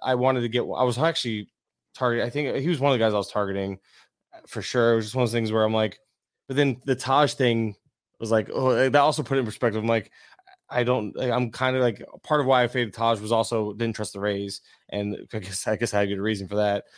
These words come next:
even though I started regretting it. I'm not gonna lie, I'm not gonna act like, "Oh, I was right." No, I started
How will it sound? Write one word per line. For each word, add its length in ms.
even 140
though 80
I 60
started 380
regretting 440
it. 140
I'm 80
not 100
gonna 120
lie, 140
I'm 80
not 60
gonna 120
act 100
like, 100
"Oh, 200
I 120
was 200
right." 240
No, 200
I 140
started 380